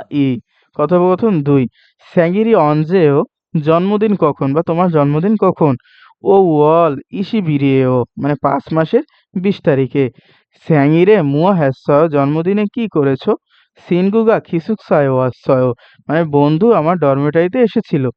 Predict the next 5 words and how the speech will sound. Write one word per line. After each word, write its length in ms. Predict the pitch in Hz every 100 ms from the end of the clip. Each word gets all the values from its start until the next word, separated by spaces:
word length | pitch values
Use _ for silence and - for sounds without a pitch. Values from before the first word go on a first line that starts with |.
| _ _ _ -
খেই 240 | 185 180 180
খিরুল 460 | 175 143 151 196 165
মগসয়, 760 | 135 135 135 135 - 139 131 123 _ _ _ -
মানে 180 | 151 180
কেক 320 | 156 190